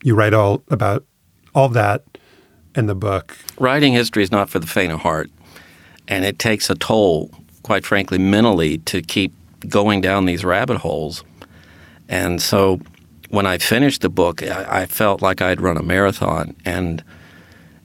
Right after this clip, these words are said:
Speaker 2: it was kind of draining in a sense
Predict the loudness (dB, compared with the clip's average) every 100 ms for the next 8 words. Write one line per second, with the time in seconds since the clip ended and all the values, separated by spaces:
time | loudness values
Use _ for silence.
0 | _ -4 -4 -6 -4 -2 0 -2 -6 -14
1 | -12 -6 0 2 4 4 4 0 0 -2
2 | -2 -4 -4